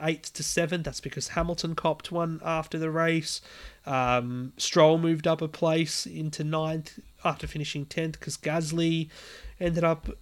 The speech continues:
losing a position. Alex Albon in eleventh, he was penalised, but no movement in his position. Uh,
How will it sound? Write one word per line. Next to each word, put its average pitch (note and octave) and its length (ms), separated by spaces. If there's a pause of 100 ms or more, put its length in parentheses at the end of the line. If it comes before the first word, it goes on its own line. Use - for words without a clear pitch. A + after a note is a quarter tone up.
losing E3+ 440
a D#3+ 40
position. E3 800 (300)
Alex D#3 300
Albon E3+ 380
in D3+ 120
eleventh, D#3 460
he F3 180
was D#3+ 100
penalised, E3 800
but D3+ 180
no D3+ 220
movement D3+ 420
in C#3 80
his C#3 160
position. F3 800 (440)
Uh, C3+ 320